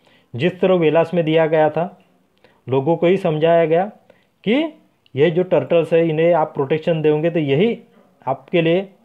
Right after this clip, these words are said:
सामने beneficial होंगे। The conservation projects become sustainable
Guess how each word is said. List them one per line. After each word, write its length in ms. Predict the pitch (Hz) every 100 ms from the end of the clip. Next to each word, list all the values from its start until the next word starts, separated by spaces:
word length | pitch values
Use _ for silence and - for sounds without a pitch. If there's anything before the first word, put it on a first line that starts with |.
| _
सामने 260 | 139 143 156
beneficial 640 | 127 139 156 156 147 170
होंगे। 380 | 156 156 156 208 - _ _ _ _ - _ _ _ _ _ _ _ _ _ _ _ _ _ -
The 160 | 233 233
conservation 680 | 208 208 269 262 240 262 254
projects 760 | 214 175 185 208 - _ 131
become 380 | 214 247 247 233
sustainable 600 | 202 - 233 214 180 196